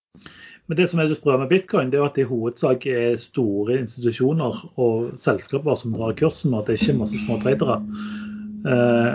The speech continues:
jeg kjørte en, eh, liten, eh, uhøytidelig spørreundersøkelse blant de tusener av følgere jeg har,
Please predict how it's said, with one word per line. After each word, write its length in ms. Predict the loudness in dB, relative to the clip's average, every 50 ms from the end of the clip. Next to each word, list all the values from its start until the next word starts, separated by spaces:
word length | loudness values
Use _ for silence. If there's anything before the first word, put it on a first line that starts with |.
| 2 2
jeg 140 | 2 4
kjørte 340 | 4 2 2 2 0 -2 -2
en, 140 | 0 0 0
eh, 140 | 0 0 0 2
liten, 400 | 2 0 0 -2 -4 -4 -2 0
eh, 220 | 0 0 0 2
uhøytidelig 540 | 4 4 4 4 4 4 0 2 2 2 0 0 2
spørreundersøkelse 760 | 0 2 2 2 0 0 0 0 0 0 -2 -4 -2 -2 0
blant 280 | 0 0 0 -2 -4 -4
de 300 | 0 2 4 4 4 2 0 0
tusener 340 | -2 -4 -2 -2 -2 -2
av 80 | -2 0
følgere 380 | 0 -2 0 0 0 0 0 2
jeg 40 | 0
har, 160 | 0 -2 -4